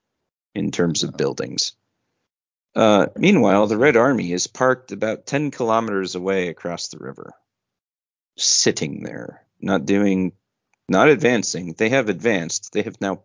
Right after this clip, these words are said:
Speaker 1: parked. Um, and this is,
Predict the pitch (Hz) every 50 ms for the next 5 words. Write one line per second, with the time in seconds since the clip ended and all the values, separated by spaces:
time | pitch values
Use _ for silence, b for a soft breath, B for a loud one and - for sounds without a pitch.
0 | _ - - - 98 - - _ - - - - _ _ _ _ _ _ _ _
1 | _ _ _ _ _ _ _ _ _ _ _ _ _ - - 95 98 95 92 90
2 | 90 87 85 85 - _ _ _ _ _ _ _ _ _ _ - - 110 104 98
3 | 95 92 - - - _ _ - - - 127 135 135 - - - 139 120 113 107
4 | 101 98 90 - - - - - - - -